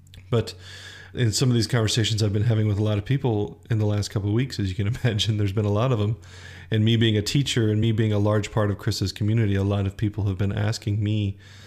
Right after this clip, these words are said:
"What do you do with this? How do you process this?" And this is my process,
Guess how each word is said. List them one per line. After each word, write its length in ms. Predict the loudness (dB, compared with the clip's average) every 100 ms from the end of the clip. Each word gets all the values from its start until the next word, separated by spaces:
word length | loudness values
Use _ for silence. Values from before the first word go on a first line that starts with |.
| -20 -10
"What 120 | -2 0
do 40 |
you 60 | 2
do 160 | 2
with 120 | 2
this? 140 | 0 0
How 100 | 0
do 60 |
you 80 | -2
process 540 | -4 -4 -4 -4 -6 -6
this?" 400 | -8 -8 -12 -20 _ -20 -20 -20 -20 -20 -20 -20 -20 -2
And 500 | 2 4 4 2 -2 -10 -20 -20 -20 -16 0
this 200 | 0 2
is 120 | 2
my 160 | 2 0
process, 640 | 0 -2 -2 -6 -8